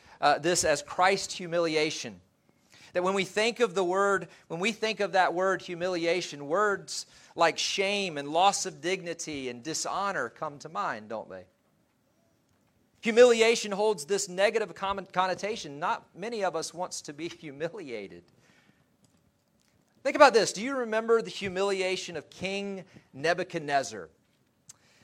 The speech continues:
The king of mighty Babylon, the highest of highs, no greater king on the earth, no greater power in his day. One day he's walking on the roof of his royal palace and he basically says, "Look at all that I have built by my power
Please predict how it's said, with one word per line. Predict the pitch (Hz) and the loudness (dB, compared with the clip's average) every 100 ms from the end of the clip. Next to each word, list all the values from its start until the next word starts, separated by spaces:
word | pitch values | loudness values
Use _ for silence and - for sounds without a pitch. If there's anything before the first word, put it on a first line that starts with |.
| _ - | _ -4
The | |
king | 170 - 226 247 247 240 | -2 4 6 8 6 4
of | 185 165 | 4 6
mighty | 185 208 214 | 6 8 6
Babylon, | 175 175 180 180 156 139 120 | 4 8 8 8 4 2 0
the | 123 | -2
highest | - 208 226 226 - | 4 6 6 6 2
of | 214 | 0
highs, | 175 196 190 190 180 | 4 6 6 4 0
no | 208 | -2
greater | 196 214 202 196 | 0 0 0 -2
king | 196 190 | -4 -4
on | 185 | -4
the | 180 180 | -2 2
earth, | 180 180 - - - | 2 2 -4 -14 -18
no | 147 165 196 226 | -4 6 8 8
greater | 185 190 208 208 196 | 6 4 4 4 4
power | 185 175 160 147 143 | 6 8 8 6 2
in | 151 160 | -2 -6
his | 151 160 123 | -6 -6 -6
day. | 113 139 110 80 - _ _ _ _ _ _ _ _ _ _ _ | -2 0 -2 -8 -18 _ _ _ _ _ _ _ _ _ _ _
One | 226 | 4
day | 226 208 | 4 4
he's | 208 165 | 2 2
walking | 202 214 214 196 | 6 6 4 2
on | 202 202 196 185 - - | 4 4 2 -8 -16 -6
the | 165 | -2
roof | 165 185 220 202 | 6 6 6 2
of | 170 | -4
his | 175 139 | -4 -2
royal | 170 196 202 | 2 4 4
palace | 190 175 190 190 190 | 4 6 6 4 -4
and | 170 | -8
he | 170 | -8
basically | 185 254 254 208 180 | -6 -6 -8 -8 -8
says, | 190 180 156 | -6 -6 -4
"Look | 240 269 | -6 -4
at | 262 | 0
all | 240 240 240 | 4 6 4
that | 196 | 4
I | 196 | 4
have | 190 160 | 4 0
built | 180 214 - | 2 2 4
by | 185 180 | 4 4
my | 180 202 | 2 0
power | 220 185 170 165 160 165 | 2 6 6 6 2 -2